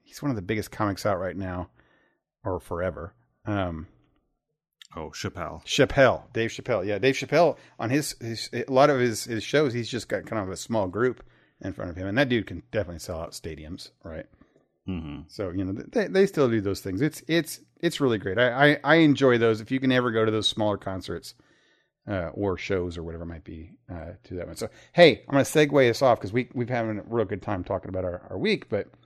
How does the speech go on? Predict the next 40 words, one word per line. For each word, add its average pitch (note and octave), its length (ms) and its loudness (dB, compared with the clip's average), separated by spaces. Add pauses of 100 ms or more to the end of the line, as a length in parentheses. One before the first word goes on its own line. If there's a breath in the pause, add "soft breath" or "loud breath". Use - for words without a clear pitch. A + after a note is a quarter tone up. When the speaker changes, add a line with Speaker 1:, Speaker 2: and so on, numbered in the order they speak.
Speaker 2:
I, G#2+ 200 4 (280)
I A#2+ 80 6
do B2+ 220 6
have, A#2 260 4 (100)
I G2 80 -4
do A2+ 180 0
have G2 120 2
one. F2+ 320 6
Speaker 1:
Oh, - 60 6
yeah. - 120 4 (180)
Speaker 2:
I, E2 80 -4
I, - 300 -10
I, D#2+ 40 -10 (260)
I E2+ 60 -4
wasn't, F#2 320 0
I G2 60 4
wasn't F2+ 240 0
fast F2+ 300 0
enough D#2 160 -6
to D#2+ 60 -12
catch - 280 -8
you D2+ 80 -8
before D2 260 -12
you D2 80 -10
started D2 320 -6
segments. - 380 -8
Speaker 1:
Sorry. A#2+ 140 0
Speaker 2:
But G#2+ 280 4 (240 soft breath)
this C3+ 260 4
is A#2 140 0
also A2+ 360 4
gonna G2 220 0
seem F#2 720 -2 (480)
out G#2 140 6
of F#2 140 2
left G2+ 180 2
field, F2 280 0
but F2+ 120 -4
it's, - 240 -8 (120)
it's - 220 -8